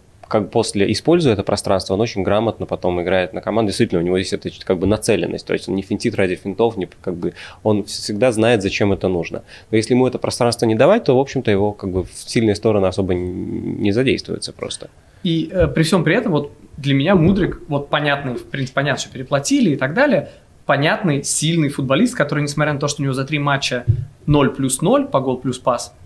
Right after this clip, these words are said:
Speaker 2: видно, что это за футболист. Это футболист.
Speaker 1: Это тактическая
Speaker 2: А, а
Speaker 1: опция под некоторые матчи.
Speaker 2: Да, а
Speaker 1: Да.
Speaker 2: вот то, что произошло на другом фланге, я просто начал смотреть, э,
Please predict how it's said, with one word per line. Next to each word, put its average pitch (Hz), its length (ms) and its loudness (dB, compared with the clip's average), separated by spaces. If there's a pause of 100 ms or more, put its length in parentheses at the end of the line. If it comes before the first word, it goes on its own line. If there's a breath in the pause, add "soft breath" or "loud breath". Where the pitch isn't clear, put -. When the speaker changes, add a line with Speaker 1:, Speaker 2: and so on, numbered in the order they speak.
(140)
Speaker 2:
видно, 156 300 0
что 135 240 -2
это 131 220 0
за 123 100 -4
футболист. 120 540 -8
Это 135 160 -2
футболист. 135 380 -4
Speaker 1:
Это 156 160 4
тактическая 151 600 2
Speaker 2:
А, - 40 0
а 156 120 6
Speaker 1:
опция 156 300 4
под 110 180 0
некоторые 113 420 0
матчи. 90 260 -4
Speaker 2:
Да, 143 300 2
а 151 120 0
Speaker 1:
Да. 160 80 2
Speaker 2:
вот - 180 -6
то, 190 120 2
что 185 140 0
произошло 170 540 0
на 165 180 2
другом 175 280 2
фланге, 139 360 0
я 131 60 -2
просто 156 360 -2 (160 loud breath)
начал 160 260 2
смотреть, 190 500 0
э, 147 320 0